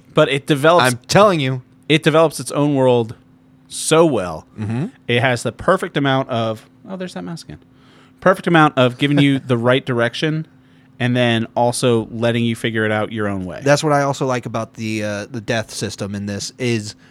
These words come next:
Speaker 2: you're gonna learn something. You're
Speaker 1: Yeah.
Speaker 2: gonna learn, "Oh, this thing fills up <laughs> with sand."
Speaker 1: Oh.
Speaker 2: <laughs> I'm dead.
Speaker 1: So, i-, on the, I guess that's a minor
Speaker 2: But
Speaker 1: spoiler.
Speaker 2: are you
Speaker 1: So
Speaker 2: gonna
Speaker 1: there's
Speaker 2: One of my favorite things that I did was I saw a, a tiny little blinky red light.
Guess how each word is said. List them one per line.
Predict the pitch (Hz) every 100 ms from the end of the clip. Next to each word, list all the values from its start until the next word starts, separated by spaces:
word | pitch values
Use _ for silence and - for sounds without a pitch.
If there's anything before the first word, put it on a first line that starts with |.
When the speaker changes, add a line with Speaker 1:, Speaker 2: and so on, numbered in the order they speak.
| _ _
Speaker 2:
you're | 139
gonna | 156 151
learn | 143 139 127
something. | 135 110 101 90 - - _ _ _
You're | 131 127
Speaker 1:
Yeah. |
Speaker 2:
gonna | 139
learn, | 139 131
"Oh, | 131 139 127
this | 135
thing | 156 123
fills | 143 120 131
up | 120 - -
<laughs> |
with | 254
sand." | - 185 156 - 196 - - - 214
Speaker 1:
Oh. | 190 143 196 -
Speaker 2:
<laughs> | 185 226
I'm | 185
dead. | 151 160 - 147 - 190
Speaker 1:
So, | 202 196 175 160 165
i-, | 170
on | 165 175 165
the, | 151 139 131 -
I | 143
guess | 165
that's | 143 131
a | 120 117
minor | 120 110
Speaker 2:
But | 151
Speaker 1:
spoiler. | 127 90 92 -
Speaker 2:
are |
you | 143 143
Speaker 1:
So | 165 151
Speaker 2:
gonna | 139 135
Speaker 1:
there's | 156 160 - - _ _ _ - -
Speaker 2:
One | 160
of |
my | 170 208
favorite | 220 202
things | 190 175 151
that | 139
I | 156
did | 120 107 104 - - _
was | 123 110
I | 110
saw | - 117 98 101 _ 113
a, | 104 -
a | 117
tiny | - 160 190
little | 180 165
blinky | 139 143 143 135 127 123 -
red | 127 123 104
light. | 101 82